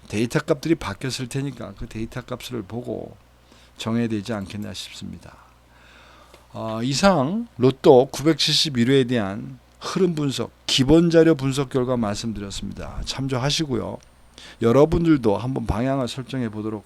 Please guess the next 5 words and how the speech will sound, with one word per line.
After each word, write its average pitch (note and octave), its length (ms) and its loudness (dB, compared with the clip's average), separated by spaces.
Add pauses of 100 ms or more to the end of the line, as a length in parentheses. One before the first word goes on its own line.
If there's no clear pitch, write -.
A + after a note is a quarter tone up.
하십시오. - 520 -14 (880)
어, G2+ 840 -14 (720)
이런 D3+ 260 2
자료를 C#3 480 2
중심으로 A#2+ 800 -4